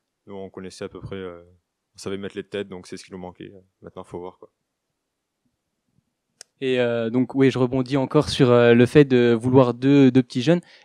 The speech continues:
Speaker 2: Est-ce que c'était le fait de chercher, euh, deux personnes qui étaient prêtes à mettre les têtes, euh, même s'il fallait leur apprendre, euh, des petits trucs, euh, ou, euh, c'était, euh,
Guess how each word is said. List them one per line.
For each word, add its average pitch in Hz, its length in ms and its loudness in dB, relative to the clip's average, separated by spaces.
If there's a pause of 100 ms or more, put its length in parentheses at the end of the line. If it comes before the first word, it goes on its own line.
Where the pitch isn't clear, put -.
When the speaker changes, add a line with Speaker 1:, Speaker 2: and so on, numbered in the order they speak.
Speaker 2:
Est-ce 127 100 -6
que 165 80 2
c'était 151 220 2
le 135 120 4
fait 151 180 2
de 135 220 6
chercher, 143 420 0
euh, 123 440 2 (300)
deux 143 100 6
personnes 156 280 4
qui - 80 -8
étaient 139 120 -6
prêtes 147 160 -2
à 143 40 2
mettre 143 200 -2
les 143 100 0
têtes, 156 360 2
euh, 135 220 4
même 139 160 -2
s'il - 120 -12
fallait 139 180 0
leur 131 120 0
apprendre, 135 340 -4
euh, 135 140 0
des 131 100 -6
petits - 160 -16
trucs, - 360 -6
euh, 139 340 0 (480)
ou, 135 220 2
euh, 127 160 4
c'était, 131 480 0
euh, 117 420 2